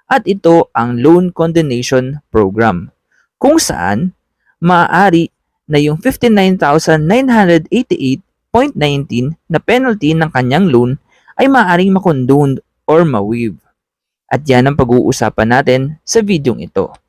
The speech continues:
Naglabas nga si S S S ng circular number twenty twenty-two zero twenty twenty-two, alinsunod sa Social Security Commission Resolution number three eight three series of twenty twenty-two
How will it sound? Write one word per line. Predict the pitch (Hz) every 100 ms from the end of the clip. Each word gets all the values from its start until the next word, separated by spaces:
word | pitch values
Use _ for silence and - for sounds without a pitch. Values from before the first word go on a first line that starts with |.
| _ _ -
Naglabas | 190 190 196 175 175
nga | 151 139 139
si | - 117
S | 120 151 -
S | -
S | - 147 147 -
ng | 139
circular | 135 220 220 214 185 160
number | 147 135 127 127 123 131 _ _ _
twenty | 170 220 247 240
twenty-two | 151 160 160 - 127 127 135 _
zero | 139 160 180 175
twenty | 175 147 151 151 139
twenty-two, | 131 135 170 180 127 147 - _ _ _ -
alinsunod | 226 254 247 190 165 165
sa | 151 - 123
Social | - 160 160 156
Security | 151 - 135 143 147 143
Commission | - 135 165 175 175
Resolution | 165 156 139 151 202 196
number | 165 131 135 131 - _ _ _ -
three | 269 262
eight | 180 170
three | - 135 135 151
series | - - 175 170 170 -
of | 135 139
twenty | 151 156 156
twenty-two | - 147 180 180 131 147